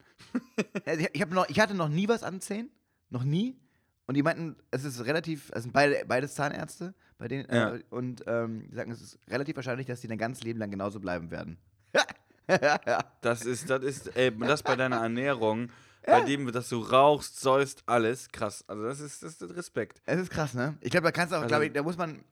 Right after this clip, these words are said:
Speaker 2: jetzt auch nicht sagen, von wegen, ich hab da jetzt voll viel für getan und das hast du einfach, das hast du einfach nicht, glaub ich. Ist das
Speaker 1: Nee,
Speaker 2: Glück oder
Speaker 1: das
Speaker 2: Pech?
Speaker 1: ist
Speaker 2: Ja.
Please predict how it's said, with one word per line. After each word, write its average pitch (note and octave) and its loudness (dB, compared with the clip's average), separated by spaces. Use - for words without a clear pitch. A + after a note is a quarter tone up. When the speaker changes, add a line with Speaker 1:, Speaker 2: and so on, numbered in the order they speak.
Speaker 2:
jetzt C#3+ -8
auch C3+ -4
nicht C#3+ -8
sagen, C#3+ -2
von C3+ -8
wegen, C3+ -4
ich C#3 -4
hab C#3 -10
da C#3+ -4
jetzt C3 -6
voll D3 -4
viel C#3+ -6
für C3+ -8
getan C#3 0
und C3+ -4
das B2+ -6
hast D3+ -6
du - -4
einfach, C3 -6
das C3 -4
hast C3 -12
du B2 -4
einfach A#2+ -6
nicht, B2+ -6
glaub E2 -4
ich. E2+ -10
Ist - -12
das C3+ 0
Speaker 1:
Nee, A#2 0
Speaker 2:
Glück C#3+ -2
oder B2 0
Speaker 1:
das B2+ -2
Speaker 2:
Pech? C3+ -2
Speaker 1:
ist C3+ -8
Speaker 2:
Ja. G2+ -4